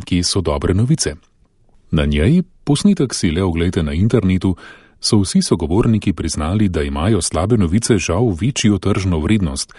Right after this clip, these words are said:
če gledamo na to, koliko hočejo s prodajo zaslužiti medijske hiše. Prav tako pa je radovednost dandanašnje družbe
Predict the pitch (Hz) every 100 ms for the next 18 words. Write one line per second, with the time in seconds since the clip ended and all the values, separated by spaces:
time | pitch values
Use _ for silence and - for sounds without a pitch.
0 | - - - 76 71 82 82 82 71 -
1 | 85 80 - 85 104 95 90 - 87 76
2 | 76 - 73 76 80 80 80 78 78 90
3 | 82 78 80 80 - 98 135 - - _
4 | _ _ _ - 170 143 101 110 113 80
5 | 76 76 71 71 85 104 117 147 - 92
6 | 104 131 107 110 - 123 120 120 113